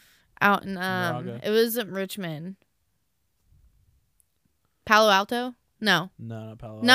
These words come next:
Speaker 2: Alto.
Speaker 1: no, no, no. I'm
Speaker 2: San
Speaker 1: dumb.
Speaker 2: Pablo?
Speaker 1: San Pablo, yeah, where Dad used to go
Speaker 2: Oh.
Speaker 1: gamble.
Speaker 2: Oh,
Speaker 1: Yeah, yeah, yeah.
Speaker 2: yeah. I worked at
Speaker 1: That
Speaker 2: that
Speaker 1: hou-,
Speaker 2: house.
Speaker 1: yeah, oh, yeah.
Speaker 2: Trash.
Speaker 1: It was disgusting. But so there was a K F C out there, and so we got some K F C, and then I got that, uh, Mountain Dew thing, and, oh, it was disgusting. I didn't even drink it.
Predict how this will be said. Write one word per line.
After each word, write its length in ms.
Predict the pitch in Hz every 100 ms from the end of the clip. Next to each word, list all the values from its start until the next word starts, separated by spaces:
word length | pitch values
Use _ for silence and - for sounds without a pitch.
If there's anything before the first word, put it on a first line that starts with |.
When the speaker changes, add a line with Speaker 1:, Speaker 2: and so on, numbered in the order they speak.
| 262
Speaker 2:
Alto. 80 | 254
Speaker 1:
no, 160 | 254
no, 180 | 247 240
no. 180 | 277 320
I'm 240 | 190 247
Speaker 2:
San 140 | 220 214
Speaker 1:
dumb. 140 | 202
Speaker 2:
Pablo? 300 | 131 139 151
Speaker 1:
San 220 | 147 240
Pablo, 320 | 247 220 208 180
yeah, 200 | 202 180
where 120 | 185
Dad 280 | 190 190 185
used 180 | 147
to 80 | 151
go 140 | 151 202
Speaker 2:
Oh. 40 |
Speaker 1:
gamble. 400 | 196 185 196 214 -
Speaker 2:
Oh, 180 | 139 147
Speaker 1:
Yeah, 180 | 233 220
yeah, 120 | 226
yeah. 80 | 240
Speaker 2:
yeah. 140 | 208 - -
I 80 | 131
worked 220 | 143 131
at 100 | 226
Speaker 1:
That 80 | 214
Speaker 2:
that 60 | 220
Speaker 1:
hou-, 80 | 269
Speaker 2:
house. 220 | - 233
Speaker 1:
yeah, 260 | 240 202 175
oh, 460 | 214 190 185 180
yeah. 320 | 180 - - 67
Speaker 2:
Trash. 100 | 208
Speaker 1:
It 40 |
was 100 | 214
disgusting. 540 | 190 - 185 - 180 - _ _
But 160 | - 226
so 140 | 254
there 140 | 240 233
was 100 | 214
a 20 |
K 200 | 208 226
F 120 | 208
C 180 | - 226
out 120 | 202
there, 160 | 196 190
and 120 | 190
so 100 | 196
we 60 | 202
got 140 | 202
some 140 | 202 202
K 180 | 190
F 120 | 190 185
C, 240 | 202 202
and 120 | 202
then 80 | 185
I 80 | 180
got 220 | 185 185
that, 260 | 175 165 - _ _ _ -
uh, 260 | 202 185 175
Mountain 240 | 175 180
Dew 100 | 190
thing, 320 | 185 180 170 -
and, 180 | 196 190
oh, 220 | 196 190 170
it 100 | -
was 200 | 190 180
disgusting. 400 | 180 - 185 -
I 40 | 175
didn't 100 | 175
even 180 | 170
drink 260 | 170 180 185
it. 180 | -